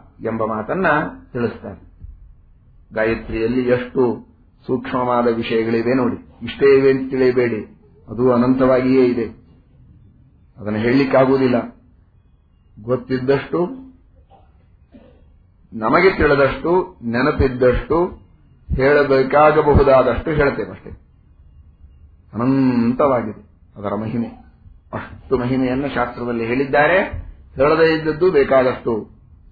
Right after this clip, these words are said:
ಶ್ರೀಮದ್ ಆಚಾರ್ಯರಿಗೆ ಗೊತ್ತಿದ್ದದ್ದು ಉಂಟು ಅಂತ ಹೇಳ್ತಾರೆ. ಆದ್ದರಿಂದ ಈ ರೀತಿಯಾಗಿ ಮೂರು ಪಾದಗಳ ಗಾಯತ್ರಿ ಪ್ರತಿಪಾದ್ಯನಾದ ಅನಿರುದ್ಧ ಪ್ರದ್ಯುಮ್ನ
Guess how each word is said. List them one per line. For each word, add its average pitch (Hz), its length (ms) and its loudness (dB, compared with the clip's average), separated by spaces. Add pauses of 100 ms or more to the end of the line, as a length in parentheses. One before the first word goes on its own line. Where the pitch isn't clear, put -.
(100)
ಶ್ರೀಮದ್ 117 220 -6
ಆಚಾರ್ಯರಿಗೆ 117 520 -2
ಗೊತ್ತಿದ್ದದ್ದು 120 640 -6
ಉಂಟು 127 260 -2
ಅಂತ 120 160 -6
ಹೇಳ್ತಾರೆ. 117 640 -6 (460)
ಆದ್ದರಿಂದ 131 440 0 (840)
ಈ 160 180 2
ರೀತಿಯಾಗಿ 160 600 2
ಮೂರು 185 440 2
ಪಾದಗಳ 147 560 4
ಗಾಯತ್ರಿ 143 600 0
ಪ್ರತಿಪಾದ್ಯನಾದ 131 880 -2
ಅನಿರುದ್ಧ 165 480 2
ಪ್ರದ್ಯುಮ್ನ 143 500 -2